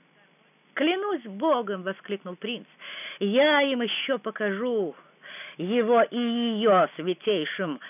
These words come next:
величеством. Они пожалеют о том, что заковали меня в цепи. Я буду жить, как хочу,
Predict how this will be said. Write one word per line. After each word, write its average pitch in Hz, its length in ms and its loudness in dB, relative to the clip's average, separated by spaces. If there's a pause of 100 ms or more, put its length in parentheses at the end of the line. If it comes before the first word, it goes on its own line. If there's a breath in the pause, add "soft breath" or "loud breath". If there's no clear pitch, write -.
(160 loud breath)
величеством. 147 1160 -6
Они 147 200 -6
пожалеют 170 920 2
о 180 80 0
том, 135 240 -4
что - 220 -10
заковали 117 520 -2
меня 107 220 -12
в - 180 -20
цепи. - 260 -12
Я 185 400 4
буду 190 440 0
жить, 180 320 -2
как 196 240 -2
хочу, 208 400 -6